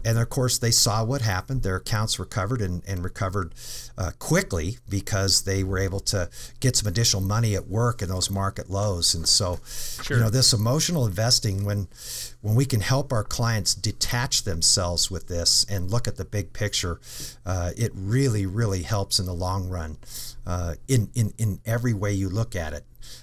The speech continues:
Speaker 1: Uh, getting into the market or getting out of the market, or just helping clients sometimes not make that rash emotional decision sometimes is the best way I earn my money.
Speaker 2: Now, obviously, you help people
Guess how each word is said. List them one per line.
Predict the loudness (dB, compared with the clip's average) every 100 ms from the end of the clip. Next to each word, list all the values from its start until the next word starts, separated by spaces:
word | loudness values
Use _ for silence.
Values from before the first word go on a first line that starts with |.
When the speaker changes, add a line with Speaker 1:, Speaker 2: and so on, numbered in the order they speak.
| -8
Speaker 1:
Uh, | -4 -4 -2
getting | 0 0 2
into | 2 2
the |
market | 0 0 0 0
or | -2
getting | -2 -2 -2
out | -2 -2
of | -2
the | -2
market, | -2 -2 -2 -4 -4
or | -4
just | 0 0 0 -6 -12 -12 -14 -14 -16 -4
helping | 2 4 6 6 4
clients | 2 2 2 2
sometimes | 2 2 0 0 2
not | 2 2 2 0
make | 2 0 -2 -6 -2 -2 -4 -8 -2
that | 0 0 -4 -20 -8
rash | 0 2 4 4 2
emotional | 2 2 0 -2
decision | 0 2 4 2 0 0
sometimes | 0 0 -4 -4 -2
is | -2
the | -2
best | -2 0 0
way | 0
I | 0
earn | -2 -2
my | -4
money. | -4 -4 -4 -8 -14 -20 -10 0
Speaker 2:
Now, | 2 2 -2 -18 -12 0
obviously, | 2 4 4 4 4 4 4 4 0 -4 -16 -2
you | 4 6
help | 4 2
people | 0 2 4 6 6